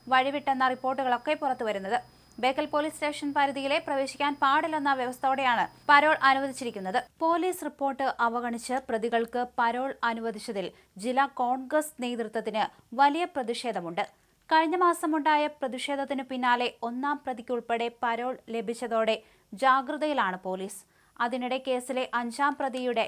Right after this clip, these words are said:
പിതാവും സി പി എം പ്രവർത്തകനുമായ ഗംഗാധരൻ നായർക്ക് മർദ്ദനമേൽക്കുകയും ചെയ്തിരുന്നു. എന്തായാലും ഇത്തരത്തിൽ പീതാംബരന് പരോൾ ലഭിച്ചിരിക്കുന്നത് വഴിവിട്ട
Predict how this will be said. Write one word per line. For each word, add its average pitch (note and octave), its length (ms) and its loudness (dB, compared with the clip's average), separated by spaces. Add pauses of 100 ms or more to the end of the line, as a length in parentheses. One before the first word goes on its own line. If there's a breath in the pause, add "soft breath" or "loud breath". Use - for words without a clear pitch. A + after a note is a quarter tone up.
(220)
പിതാവും B3+ 480 2 (320 soft breath)
സി E4 120 -4 (120)
പി F#4 120 -2
എം F#4 120 -2
പ്രവർത്തകനുമായ B3+ 840 4 (240)
ഗംഗാധരൻ C#4 600 0
നായർക്ക് C4 380 0 (100)
മർദ്ദനമേൽക്കുകയും C#4 960 0
ചെയ്തിരുന്നു. F#3+ 400 -6 (420 soft breath)
എന്തായാലും D#4+ 460 4
ഇത്തരത്തിൽ C#4+ 320 -2 (180)
പീതാംബരന് C4+ 640 2 (220)
പരോൾ C4+ 380 2
ലഭിച്ചിരിക്കുന്നത് B3 640 0 (460 soft breath)
വഴിവിട്ട E4 400 4